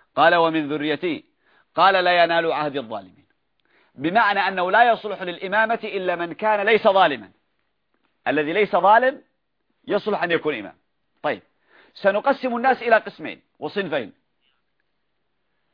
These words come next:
صنف ظالم وصنف غير ظالم. الصنف الذي ليس ظالما هذا يصلح أن يكون للإمام.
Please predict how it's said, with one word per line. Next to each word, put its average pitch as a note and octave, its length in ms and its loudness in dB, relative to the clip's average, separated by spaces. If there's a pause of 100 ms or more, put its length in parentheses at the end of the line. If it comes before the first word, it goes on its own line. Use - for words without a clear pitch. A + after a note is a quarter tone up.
(480)
صنف B3+ 420 2
ظالم C4 400 4 (1080)
وصنف F3+ 380 -4
غير E3 220 2
ظالم. F#2+ 240 -12 (1700)
الصنف B3+ 600 0 (800)
الذي F#3+ 400 4
ليس B3 200 0
ظالما B3 680 4
هذا D#3+ 300 0
يصلح G3+ 500 -6
أن D3+ 100 -4
يكون E3 320 -2
للإمام. F#2 340 -10